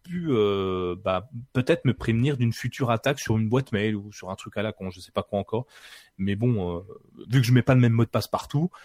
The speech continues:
j'ai un mot de passe par produit, euh, je vous invite à faire la même chose. Euh, normalement, je risque pas grand-chose. Mais bon, au cas où, je l'ai fait et cette extension offerte gracieusement par Google m'a per-, a permis de,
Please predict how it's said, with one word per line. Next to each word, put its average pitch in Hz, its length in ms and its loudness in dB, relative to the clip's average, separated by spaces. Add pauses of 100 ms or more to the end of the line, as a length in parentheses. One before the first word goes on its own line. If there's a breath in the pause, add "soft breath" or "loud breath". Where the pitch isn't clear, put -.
(140)
j'ai - 140 -8
un 92 40 -4
mot 120 120 2
de 117 60 -4
passe 131 220 -2
par - 180 -8
produit, 147 520 -2
euh, 107 100 0
je 98 80 -10
vous 98 140 -10
invite 104 180 -4
à 98 60 -2
faire 92 160 -8
la 90 60 -8
même 92 160 -8
chose. 175 280 -4 (360 loud breath)
Euh, 95 320 -2
normalement, 101 640 0
je 123 60 0
risque 120 220 0
pas 117 160 0
grand-chose. - 520 0
Mais 107 320 4
bon, 127 200 2 (380)
au 131 140 0
cas 113 140 -2
où, 143 120 0
je 131 60 -8
l'ai 117 80 -2
fait 151 340 -4
et 160 100 2
cette - 220 -8
extension 139 560 -4 (280 loud breath)
offerte 135 380 2
gracieusement 123 520 -2
par 139 240 -4
Google 120 360 -6
m'a 110 200 -6
per-, 104 320 -10
a 110 80 -6
permis 123 360 -4
de, 104 300 -4